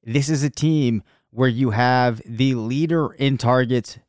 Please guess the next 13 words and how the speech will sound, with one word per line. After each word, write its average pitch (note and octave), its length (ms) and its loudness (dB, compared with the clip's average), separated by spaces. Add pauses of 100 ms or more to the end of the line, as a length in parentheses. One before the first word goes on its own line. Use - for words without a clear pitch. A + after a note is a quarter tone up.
(500)
being B2 440 0
Hollywood C#3 580 2
Brown A#2 260 2
at - 100 -4
thirty-six, A#2 560 -2
behind B2+ 380 -2
him A2+ 60 -2
Miles C3 340 0
Boykin, C3 500 -4
seventeen, A#2 800 -2
Willie A2+ 300 -2
Snead, A2 460 -4
thirteen, A#2 680 -4